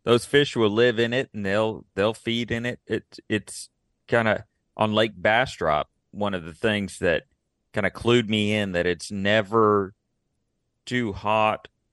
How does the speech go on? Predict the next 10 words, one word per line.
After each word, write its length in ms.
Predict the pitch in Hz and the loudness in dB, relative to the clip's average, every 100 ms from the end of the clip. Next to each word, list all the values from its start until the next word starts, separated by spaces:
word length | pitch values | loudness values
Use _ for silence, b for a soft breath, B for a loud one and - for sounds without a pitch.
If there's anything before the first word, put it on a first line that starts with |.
| _ _ _ _ _ | _ _ _ _ _
for 320 | - 107 98 | -4 0 2
a 60 | 82 | 2
bass, 540 | 95 98 90 95 - - | 2 2 2 0 -6 -8
or 240 | 98 90 | -2 -2
you 220 | 87 95 104 | -2 -4 -4
can 180 | 107 | -2
never 300 | 95 101 98 | 0 0 0
fish 400 | 92 104 98 - - | -4 -2 -4 -6 -8
too 200 | 113 92 | -4 -4
shallow 800 | 76 - 101 110 104 82 71 | -6 -2 2 4 4 2 0